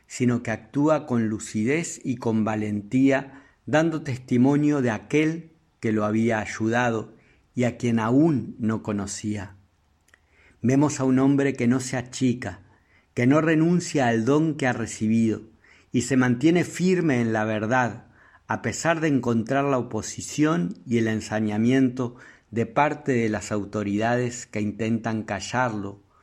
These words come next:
o negar lo sucedido y que terminan expulsándolo.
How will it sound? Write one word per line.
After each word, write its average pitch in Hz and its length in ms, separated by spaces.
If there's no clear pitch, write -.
o 127 140
negar 120 340
lo 135 160
sucedido 104 840
y 120 100
que 120 140
terminan 120 500
expulsándolo. 101 1000